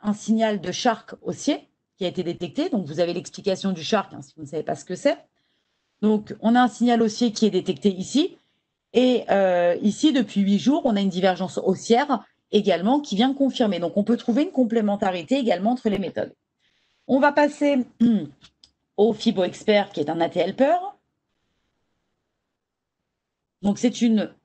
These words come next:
stratégie universelle. Donc, euh, si certains d'entre vous ont l'habitude de tracer les retracements de Fibonacci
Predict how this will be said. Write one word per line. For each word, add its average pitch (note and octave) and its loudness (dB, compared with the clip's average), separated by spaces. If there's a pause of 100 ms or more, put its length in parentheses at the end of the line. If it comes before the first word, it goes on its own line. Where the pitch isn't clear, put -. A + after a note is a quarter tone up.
(140)
stratégie G#3+ 0
universelle. A3 2 (420)
Donc, F#3 -2
euh, F3 2
si A#3+ -2
certains C4 2
d'entre B3 2
vous A3 2
ont B3+ 4
l'habitude G#3 0
de F#3 -2
tracer G#3 0
les G3+ 2
retracements G#3 0
de G#3 -2
Fibonacci G3+ 0